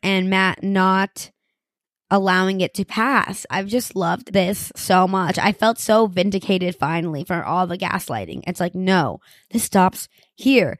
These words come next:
And it's true. It's never acceptable to use words that have been used to oppress any group of people for whatever reason, unless you're, like, extremely close with them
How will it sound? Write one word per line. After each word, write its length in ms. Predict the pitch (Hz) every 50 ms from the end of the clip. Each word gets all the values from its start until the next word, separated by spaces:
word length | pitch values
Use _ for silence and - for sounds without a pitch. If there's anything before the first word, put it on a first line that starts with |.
| _ - - - _ _ -
And 120 | 269 302
it's 200 | 320 302 - -
true. 340 | - - 330 339 311 233 196 -
It's 180 | 220 - -
never 180 | 277 285 285 320
acceptable 580 | 320 - - 240 220 - - 233 226 247 247 -
to 120 | - 208
use 300 | 190 190 196 208 214 190
words 440 | 185 175 175 170 170 185 214 214 -
that 140 | - 180 180
have 200 | 185 175 175 -
been 160 | 196 180 185
used 320 | 185 185 185 190 190 - -
to 80 | -
oppress 600 | 180 180 _ - - 196 170 165 185 208 - - - -
any 180 | 226 - 185
group 200 | 180 - 190 160 -
of 100 | 180 -
people 540 | - 180 170 - 220 233 240 254 277 302 - _ _ _ - -
for 500 | 208 202 196 196 196 190 185 180 156 -
whatever 460 | - 208 208 - - 185 196 196 202
reason, 560 | 180 180 190 202 185 190 139 123 127 127 - _ _ _ -
unless 220 | 190 202 196 165
you're, 100 | 202 202
like, 120 | 196 185 -
extremely 360 | 170 - - - 202 196 185
close 260 | - - 233 269 -
with 100 | - 196
them 260 | - 175 170 175 180